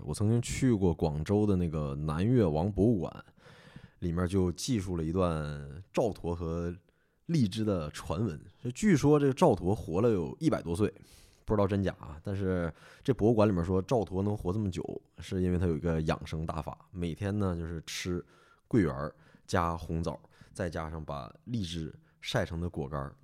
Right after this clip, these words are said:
呃，不知道算不算是赵佗的养生食谱啊，反正就可能赵佗靠吃这个，就在当年那个医疗条件下活了一百多岁。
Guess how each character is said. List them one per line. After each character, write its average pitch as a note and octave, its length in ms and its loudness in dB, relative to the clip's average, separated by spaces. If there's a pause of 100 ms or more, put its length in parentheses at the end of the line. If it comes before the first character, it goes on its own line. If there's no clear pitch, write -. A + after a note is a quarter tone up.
(440)
呃， D#2+ 600 -6 (320)
不 G2 80 -2
知 F#2 60 2
道 F#2+ 120 4
算 G2+ 180 0
不 F2 80 -2
算 F#2 160 2
是 E2+ 240 0
赵 A#2 140 6
佗 D#2+ 260 0
的 F2+ 160 0
养 D#2+ 180 -2
生 F#2+ 140 -2
食 F#2+ 140 -2
谱 F2+ 140 -2
啊， D2 200 -8
反 D2+ 140 -6
正 E2 100 -2
就 F2+ 80 0
可 - 140 -8
能 D#2+ 180 -4 (240)
赵 A2+ 160 4
佗 F2+ 160 0
靠 - 200 -2
吃 A2+ 260 0
这 A#2 220 4
个， C#2 160 -6 (420)
就 E2+ 80 -10 (140)
在 F#2 120 0
当 G2 220 4
年 F2 260 0
那 B2 140 2
个 G2 60 2
医 G2 140 2
疗 F#2 120 4
条 E2+ 160 -2
件 E2+ 140 2
下 D#2+ 120 0
活 D#2 260 -2
了 E2 80 0
一 F#2 120 -2
百 D#2+ 100 0
多 D2 140 -2
岁。 D2 160 -2